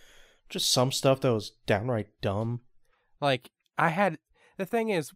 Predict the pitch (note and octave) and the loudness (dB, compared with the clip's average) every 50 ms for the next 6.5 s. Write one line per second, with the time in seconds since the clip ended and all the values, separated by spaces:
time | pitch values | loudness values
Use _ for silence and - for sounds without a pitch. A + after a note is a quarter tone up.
0 | _ _ - D#3+ D#3+ E3+ F#3 G#3+ G3+ F#3 - D3 D3 D#3+ D#3 - F#3+ G3+ G3 - | _ _ -18 -4 0 0 2 2 0 0 0 -2 -2 -2 -2 -4 -6 -6 -4 -4
1 | - E3 F3 E3 F#3+ F3 C#3+ A#2+ A2 A#2+ D3 E3 E3+ E3+ E3 D#3+ D#3 D3+ D3 C3+ | -4 -4 -4 -2 -4 -4 -4 -6 -6 -2 0 2 2 2 2 2 2 0 -2 -6
2 | - _ - D3+ C#3+ C#3+ C#3+ C#3 B2+ A2 G2+ G#2 - - - - A2+ A2+ A2 G#2+ | -12 _ -4 0 2 2 2 2 0 -2 -6 -8 -12 -14 -8 -4 -2 -2 -2 -2
3 | G#2 G#2 - - _ _ _ _ _ _ _ _ _ _ _ _ _ _ _ - | -6 -10 -16 -20 _ _ _ _ _ _ _ _ _ _ _ _ _ _ _ -4
4 | F3+ E3 - C#3+ - - D3+ C#3 C3 B2+ - C3 A#2 - - B2 A#2 A#2 A2+ - | -4 -2 -2 -6 -2 0 0 0 0 0 -4 -6 -8 -8 -8 -6 -6 -6 -6 -8
5 | G#2 G2 - A2+ G2 F2 - _ _ _ _ _ _ _ _ _ _ - C3 E3 | -8 -8 -6 -6 -6 -8 -10 _ _ _ _ _ _ _ _ _ _ -2 -2 -2
6 | F#3+ - C#3 D#3 G3 G#3 D#3 G#2+ G#2+ | -2 -2 -2 0 2 2 2 0 -4